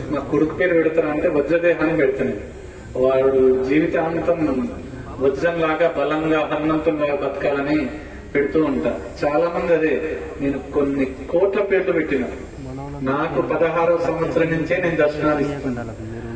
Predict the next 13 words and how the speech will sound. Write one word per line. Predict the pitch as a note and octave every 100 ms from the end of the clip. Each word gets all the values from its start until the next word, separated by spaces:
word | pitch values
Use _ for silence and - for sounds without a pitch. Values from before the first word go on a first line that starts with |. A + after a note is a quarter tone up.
| A#2+ A2
పదహారవ | D3 D#3+ F3 F3 F3+
సంవత్సరం | E3+ E3+ E3+ - E3+
నుంచే | E3+ E3 F3 F#3 F#3+ C#3 C#3+
బతకటం | C#3+ D#3 E3+ F3
మీద | F3 E3 D#3+ C#3+ B2+ C3 B2+ C3+ D3 C#3
ఏ | C#3+ D#3
విధంగా | E3+ F3 F3 D#3+
ముందుకెళ్లాలో | D#3 D#3 C#3+ D#3 D#3 D#3 D#3
నేర్చుకున్నా. | D3 C3+ C3 C#3 A#2+ A2+
స్వామి, | - D#3 C#3+ C#3 F3
చాలా | F3
మంది | G#3+ A3+
అంటారు, | G3 F#3+ G3+ - - -